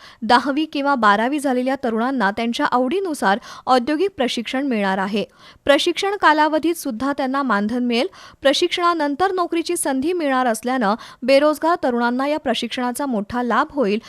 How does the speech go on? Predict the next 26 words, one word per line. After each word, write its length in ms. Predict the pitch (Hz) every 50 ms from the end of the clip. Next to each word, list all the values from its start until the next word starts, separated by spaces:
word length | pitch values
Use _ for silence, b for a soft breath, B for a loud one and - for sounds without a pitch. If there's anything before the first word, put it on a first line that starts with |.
| B B B -
असं 220 | 262 - 311 302
मोहन 360 | 311 269 240 262 247 311 339
पंडितराव 520 | 320 - 269 233 226 233 220 247 247 262 277
यांनी 240 | 240 202 190 190
सांगितलं. 480 | 208 - 208 196 190 196 - 208 208 208 - _ b b b b b b b b
या 120 | 294 311
बैठकीला 600 | 302 320 320 330 320 349 370 370 381 381 381 381
निमंत्रित 500 | 392 359 311 269 277 294 294 269 311 349
संचालक 540 | - - 294 247 247 233 262 254 277 285 285
सत्यजित 460 | - - 226 - - 247 226 254 254 233 -
जाधव, 320 | 233 220 214 247 247 330 B B B B B B
रेणुका 440 | 254 262 262 254 277 294 294 349 359 359
तुरंबेकर, 580 | 320 277 269 269 269 262 269 269 - 277 285 311
नचिकेत 440 | 294 240 220 - - 233 - 254 254 -
कुंभोजकर, 560 | - 240 220 214 233 226 233 - - - 240 311 B B B B B B
राजवर्धन 640 | 269 269 269 294 302 320 330 330 320 294 330 349 339 285
जगदाळे, 460 | 254 220 220 226 226 226 233 277 294
रामचंद्र 540 | 294 269 233 220 220 - 247 233 240 247 247
लोहार 340 | 240 247 240 233 277 311
यांच्यासह 640 | 330 294 247 226 233 233 233 - - 277 262 214 202 233 B B B B B -
गोकुळ 300 | 262 269 277 277 320 349 359
शिरगाव, 420 | - 359 339 330 285 294 311 349 370
कणेरी, 520 | - - 262 240 240 233 247 247 262 302 - -
कणेरीवाडी, 680 | - 226 233 240 254 262 254 233 220 208 233 277 330
नेरली 380 | 311 269 226 214 220 220 233 254
आणि 140 | 254 285